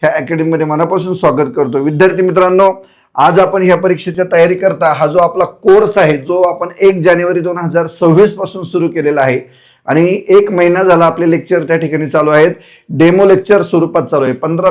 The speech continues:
फेब्रुवारीपर्यंत आपले डेमो लेक्चर असणार आहेत. त्यानंतर पूर्णपणे पेड बॅच असेल. एक काही ज्यांचे ॲडमिशन अधिकृत असतील, ज्यांचे ॲडमिशन फायनल होतील, त्याच मुलांकरता त्या ठिकाणी लेक्चर असतील. पंधरा फेब्रुवारीपर्यंत फ्री आहे.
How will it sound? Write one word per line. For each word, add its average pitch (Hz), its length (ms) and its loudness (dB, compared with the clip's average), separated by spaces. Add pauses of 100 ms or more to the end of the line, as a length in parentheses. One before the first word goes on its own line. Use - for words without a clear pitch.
फेब्रुवारीपर्यंत 180 800 0
आपले 170 220 -4
डेमो 165 240 0
लेक्चर 160 320 -2
असणार 156 320 -6
आहेत. 160 140 0
त्यानंतर 170 520 -4
पूर्णपणे 175 580 -4
पेड 208 400 2
बॅच 180 240 2
असेल. 135 360 -4 (560)
एक 170 220 0
काही 185 160 0
ज्यांचे 175 360 0
ॲडमिशन 185 480 0
अधिकृत 185 460 2
असतील, 185 400 -2 (540)
ज्यांचे 170 260 0
ॲडमिशन 180 440 -2
फायनल 170 380 -2
होतील, 165 400 0
त्याच 185 240 2
मुलांकरता 175 600 0
त्या 170 140 -2
ठिकाणी 156 320 -4
लेक्चर 156 300 0
असतील. 170 380 0 (380)
पंधरा 170 280 0
फेब्रुवारीपर्यंत 165 760 0 (100)
फ्री 190 220 2
आहे. 175 420 0